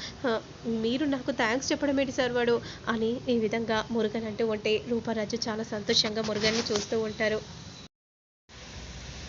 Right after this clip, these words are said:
అంటే ఇదంతా ఆ రూపరాజు కలిసి ఆడిన నాటకం. అసలు ఇరవై ఏళ్ల క్రితం ఏం జరిగింది మమ్మీ? ఇరవై ఏళ్ల క్రితమారా అని అంటూ జరిగిందంతా కూడా విజయాంబిక చెప్తూ ఉంటుంది దీపక్కి.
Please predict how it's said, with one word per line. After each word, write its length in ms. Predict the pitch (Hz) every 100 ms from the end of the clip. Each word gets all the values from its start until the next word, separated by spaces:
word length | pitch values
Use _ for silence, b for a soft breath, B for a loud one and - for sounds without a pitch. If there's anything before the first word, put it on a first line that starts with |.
| -
అంటే 280 | 208 202 277
ఇదంతా 440 | 262 220 220 247 233 226 - - - -
ఆ 80 | 240
రూపరాజు 560 | 220 220 247 294 269 269
కలిసి 380 | 269 240 233 254 233 -
ఆడిన 280 | 208 240 285
నాటకం. 460 | 262 226 233 220 - B B B -
అసలు 260 | 240 254 240
ఇరవై 280 | 220 247
ఏళ్ల 200 | 277 247
క్రితం 320 | 254 247 247 240 - 208
ఏం 160 | 214 240
జరిగింది 400 | 240 226 226 220
మమ్మీ? 300 | 214 208 220 262 B B -
ఇరవై 260 | 226 226 233
ఏళ్ల 200 | 220 233
క్రితమారా 540 | 254 233 226 220 220 220 220
అని 180 | 220 220
అంటూ 220 | 214 220 220
జరిగిందంతా 580 | - 226 220 226 220 220
కూడా 220 | 220 226
విజయాంబిక 540 | 220 214 220 214 214 226 226
చెప్తూ 320 | 226 214 - 220
ఉంటుంది 380 | 220 220 214
దీపక్కి. 480 | 220 220 220 214 220